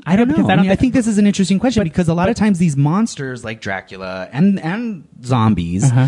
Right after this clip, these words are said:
Speaker 2: I mean, they're taken, they're inspired by some sort of, like, uh,
Speaker 1: The president.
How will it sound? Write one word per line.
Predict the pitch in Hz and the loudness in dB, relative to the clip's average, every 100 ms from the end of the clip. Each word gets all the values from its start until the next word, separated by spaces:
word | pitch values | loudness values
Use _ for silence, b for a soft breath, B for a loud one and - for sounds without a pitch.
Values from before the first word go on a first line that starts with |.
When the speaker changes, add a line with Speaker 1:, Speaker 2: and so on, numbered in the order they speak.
| 135 | 0
Speaker 2:
I | 127 | 0
mean, | 139 127 | 0 0
they're | 131 | -4
taken, | - 165 185 180 139 131 123 b b b b b b | -6 -8 -6 -6 -6 -6 -10 b b b b b b
they're | 117 170 202 | -6 -4 -2
inspired | 143 - - - 143 139 120 | -4 -8 -8 -2 2 2 2
by | 117 | 0
some | - 110 | 0 0
sort | - 110 | 2 0
of, | 101 | 0
like, | 95 87 82 - - _ _ _ _ 120 | -4 -6 -10 -18 -20 _ _ _ _ -8
uh, | 104 92 92 87 | -6 -4 -6 -6
Speaker 1:
The | 87 | -6
president. | 80 - 123 123 131 127 | -4 -2 0 2 2 0